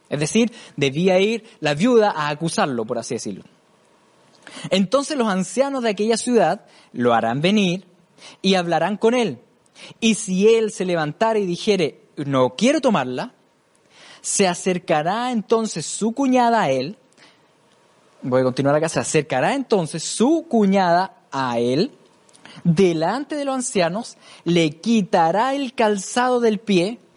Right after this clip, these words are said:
y le escupirá en el rostro, y hablará y dirá, 'Así será hecho el varón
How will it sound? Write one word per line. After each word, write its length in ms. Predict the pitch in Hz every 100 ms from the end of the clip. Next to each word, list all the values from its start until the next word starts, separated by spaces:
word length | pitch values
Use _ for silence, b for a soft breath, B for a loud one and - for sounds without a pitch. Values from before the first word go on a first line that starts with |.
| b b -
y 180 | 220
le 100 | 214
escupirá 800 | 190 - 202 180 180 165 208 262
en 100 | 262
el 100 | 247
rostro, 420 | 240 254 - 127 - _ _ _ _
y 160 | 196 180
hablará 520 | 156 143 139 151 202
y 60 | 233
dirá, 360 | 233 220 123 - _ _ b b b b _
'Así 680 | 175 160 - 240 247 254 247
será 420 | - 185 175 156
hecho 560 | 202 247 240 - 196 208
el 240 | 180 165 151
varón 540 | 147 139 165 226 330